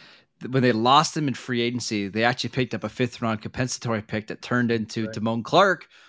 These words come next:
Speaker 1: who I think a lot of people are really excited about the Cowboys drafting this year. So that pick for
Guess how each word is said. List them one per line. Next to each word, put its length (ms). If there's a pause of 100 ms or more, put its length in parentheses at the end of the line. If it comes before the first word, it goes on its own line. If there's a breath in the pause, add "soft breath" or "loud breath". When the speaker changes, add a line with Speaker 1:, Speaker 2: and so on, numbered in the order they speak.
(180 soft breath)
Speaker 1:
who 260
I 80
think 180
a 40
lot 180
of 60
people 160
are 120
really 300
excited 460
about 180
the 80
Cowboys 500
drafting 440
this 240
year. 180
So 380 (340 loud breath)
that 180
pick 200
for 440